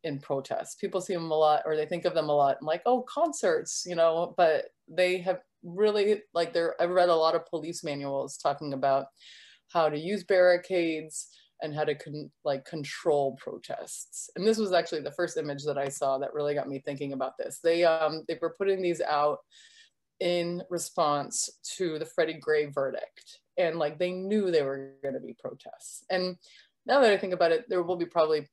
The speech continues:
they knew there were gonna be protests on both sides, whether these police officers were ind-, indicted or not. So,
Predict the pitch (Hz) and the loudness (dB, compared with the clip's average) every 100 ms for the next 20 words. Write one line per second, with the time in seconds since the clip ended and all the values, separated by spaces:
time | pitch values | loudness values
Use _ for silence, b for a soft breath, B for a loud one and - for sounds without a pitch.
0 | - 160 165 165 151 147 143 143 143 143 | -6 -4 -2 0 0 -2 -6 -4 -4 -6
1 | 143 139 143 143 147 - - - - - | -6 -4 -2 -2 -2 -4 -4 -4 -10 -4
2 | 139 135 139 131 113 135 131 - _ _ | -2 -2 -4 -6 -8 -8 -8 -12 _ _
3 | 160 139 131 127 - 151 151 143 139 143 | -12 -6 -4 -4 -6 -10 -6 -6 -6 -10
4 | - - 151 135 135 135 131 135 139 147 | -14 -6 -4 -2 -2 -4 -2 -2 -2 -4
5 | - - 180 156 147 | -6 -6 2 2 2